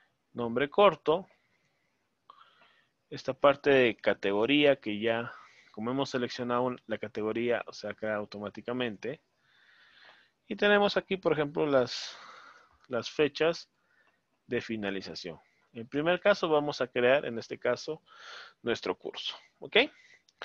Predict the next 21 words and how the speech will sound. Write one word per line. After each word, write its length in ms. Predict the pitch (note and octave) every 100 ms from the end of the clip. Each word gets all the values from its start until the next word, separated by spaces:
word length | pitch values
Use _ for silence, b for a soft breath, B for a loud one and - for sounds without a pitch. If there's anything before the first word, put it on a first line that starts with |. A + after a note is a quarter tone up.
| B B B B B
El 200 | G#3 A#3
nombre 300 | C#4 D#4 C#4
de 120 | C4
curso, 540 | B3+ D4+ D4+ - D#4+ D#4+
vamos 420 | B3 A#3+ B3+ -
a 60 | F#3
asignarle 760 | - F3+ G#3 A#3 A#3 C#4+ - _ _ _ _ -
el 180 | E3 C#3+
curso 380 | F#3 F3+ - C#3+
que 160 | A#2
dictan, 380 | F#2 - - G2+
¿está 200 | - E3
bien? 200 | F3+ E4 _ b b b b b b b b _ _ - b b b b _
Cada 280 | D3 D3
uno 220 | D3 D3 C#3
aquí 380 | - C3+ C3
es 200 | B2+ A#2+
docente 520 | - A2 - A#2+ B2 A2
de 100 | A#2
una 140 | A#2
asignatura. 720 | - D#3 F3+ - D#3 C3+ -